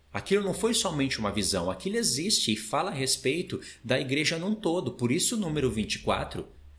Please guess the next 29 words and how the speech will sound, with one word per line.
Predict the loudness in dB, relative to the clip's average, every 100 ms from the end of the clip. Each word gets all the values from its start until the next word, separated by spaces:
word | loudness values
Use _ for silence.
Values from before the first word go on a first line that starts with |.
| -18
doze | 2 6 6 4 2 -2 -6 -14 -14 -12 -12 -14 -18 -18 -16 -14 -14 -16 -20 -20 -20 -20 -20 -8 -2
apóstolos, | 2 4 2 2 -2 -2
referência | 0 2 2 2 0 -2
a |
doze | 0 0
apó-, | 0 2 2 0 -4
a | -2
doze | 0 0
tribos | -2 -2 2
de | 0
Israel | 0 -2 -2
primeiramente | -2 -4 -2 -2 -2 -2 -4
e |
doze | -4 -2 -2
apóstolos, | 0 0 0 -2 -4 -2 -2 -2 -14 _ -8
vinte | -4 -4
e | -2
quatro. | 0 0 -2 -6 -10 -18 -20 -20 -20 -20 -20 -20 -18 -8
E | -4
tem | 0 2
muitas, | 2 2 -2 -6 2 2 4
muitas | 2 2 0 -2 0 2
outras | 0 0 -2
referências | 0 0 0 2 2 2 2 0 -6 -6 -6 -6 -8 -10
que | -2 2 2
aquele | 2 0 2
livro | 0 -2
tá | -6
fazendo. | -4 0 0 0 -2